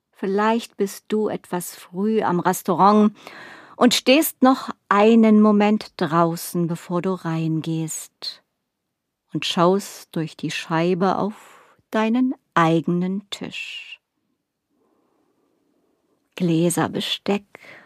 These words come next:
Kerzen, Stuhllehnen, der vertraute Anblick eines Ortes, der sich Mühe gibt. Manchmal ist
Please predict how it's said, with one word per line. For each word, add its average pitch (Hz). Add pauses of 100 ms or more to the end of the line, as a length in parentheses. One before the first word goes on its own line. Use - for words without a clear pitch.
(120)
Kerzen, 165 (200)
Stuhllehnen, 202 (640)
der 220
vertraute 269
Anblick 220 (800)
eines 170
Ortes, 208
der 208
sich -
Mühe 175
gibt. - (1400)
Manchmal 220
ist -